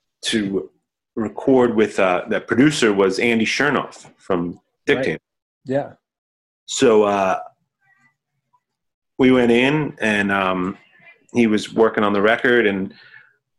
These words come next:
Speaker 1: while I was watching and listening, I was like, "Wow, this is really cool. I would, I, I think I'd be good at doing something like this"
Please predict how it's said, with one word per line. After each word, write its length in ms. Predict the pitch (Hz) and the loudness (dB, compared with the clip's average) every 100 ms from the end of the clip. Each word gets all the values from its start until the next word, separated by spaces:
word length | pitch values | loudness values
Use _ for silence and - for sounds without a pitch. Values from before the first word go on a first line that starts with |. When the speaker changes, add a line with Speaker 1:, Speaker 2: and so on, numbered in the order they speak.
| _ _ _ _ _ | _ _ _ _ _
Speaker 1:
while 340 | 123 113 104 101 | 0 2 2 2
I 40 | |
was 440 | 101 98 - - _ | 0 -2 -6 -10 _
watching 680 | 117 107 110 113 107 107 - _ _ _ 110 | 0 0 2 0 -2 -4 -8 _ _ _ -8
and 140 | 101 | -2
listening, 600 | 117 - 110 104 101 110 - | -2 0 0 0 -4 -6 -2
I 100 | 98 | -2
was 120 | 92 | -2
like, 160 | 95 - | -4 -2
"Wow, 220 | 160 131 | 0 0
this 160 | 104 117 | 0 -2
is 100 | 107 | 0
really 300 | 123 113 104 | 2 0 -4
cool. 240 | - 160 | -4 0
I 100 | 92 | 2
would, 180 | 98 98 - | 0 -4 -2
I, 220 | 104 110 - | -2 -2 -4
I 240 | 101 113 120 | -4 -2 -2
think 200 | 143 117 | -2 -2
I'd 160 | 135 | -2
be 80 | 123 | -2
good 200 | 98 92 | -2 -2
at 140 | 90 - | -4 -6
doing 220 | 90 87 | -8 -6
something 220 | - 90 | -6 -8
like 160 | 82 82 | -10 -10
this" 320 | 80 - | -12 -14